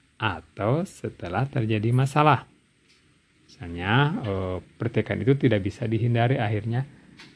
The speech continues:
terjadi juga misalnya, ya. Nah, apa yang harus kita lakukan agar, eh, pertikaian tadi tidak terus berlanjut? Bisa kita upayakan, yaitu dengan cara,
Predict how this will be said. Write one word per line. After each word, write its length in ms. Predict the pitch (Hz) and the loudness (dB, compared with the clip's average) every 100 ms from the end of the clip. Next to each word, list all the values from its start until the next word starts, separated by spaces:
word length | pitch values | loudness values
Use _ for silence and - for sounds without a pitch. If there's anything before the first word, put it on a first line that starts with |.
| _ | _
terjadi 460 | 120 117 120 117 117 | 0 4 4 6 4
juga 400 | 135 135 156 110 | 6 10 10 8
misalnya, 600 | 104 - 98 92 92 87 92 | -6 -10 -10 -10 -12 -14 -10
ya. 320 | 107 139 139 - | -6 -6 -8 -12
Nah, 200 | 92 80 127 | -10 -6 -4
apa 160 | 151 | 2
yang 160 | 139 131 | 2 4
harus 160 | 123 | 2
kita 240 | - 127 127 | -2 -4 0
lakukan 520 | 117 - 127 135 135 135 - _ - _ _ | 0 0 4 6 6 2 -8 _ -20 _ _
agar, 520 | 127 101 101 110 131 135 - | -8 -4 2 4 4 2 -4
eh, 220 | 117 104 98 | -4 -4 -4
pertikaian 680 | - - 110 - 104 101 | -8 -4 -6 -2 -2 -2
tadi 440 | 104 92 92 120 151 | -4 -4 4 4 4
tidak 480 | - 107 101 117 - | 0 -4 -2 -2 -2
terus 280 | 110 131 | 0 0
berlanjut? 520 | - 135 147 160 131 135 - - - _ _ _ _ _ _ - | 2 4 6 8 6 6 -2 -20 -20 _ _ _ _ _ _ -12
Bisa 320 | 90 78 - | -10 -8 -10
kita 280 | - 101 98 | -8 -6 -4
upayakan, 640 | 95 - 98 87 - 139 147 | -4 -4 -4 -4 0 2 2
yaitu 280 | 98 95 135 | 0 -2 -2
dengan 320 | 110 98 113 | 0 0 -2
cara, 440 | 120 98 101 139 | -2 0 6 6